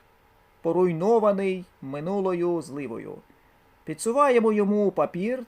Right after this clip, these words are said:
це вже забуте, відмолене, хоч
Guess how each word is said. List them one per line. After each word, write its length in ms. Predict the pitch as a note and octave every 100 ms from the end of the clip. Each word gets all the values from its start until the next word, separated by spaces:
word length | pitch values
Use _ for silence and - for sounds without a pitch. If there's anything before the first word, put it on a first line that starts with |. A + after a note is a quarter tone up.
| _
це 240 | - G3 A3
вже 420 | E3+ G3 F#3+ F3+ - _ _ _ _
забуте, 760 | D3+ D3+ C#3+ D#3 D3+ G#3 B3 C#4+ - _ _ _ _ _ _ _ _ _ _ _ _
відмолене, 1000 | D#3 D#3 B2+ D3 G#3 A#3+ A#3 A3+ A3 G#3
хоч 540 | - - B3+ - -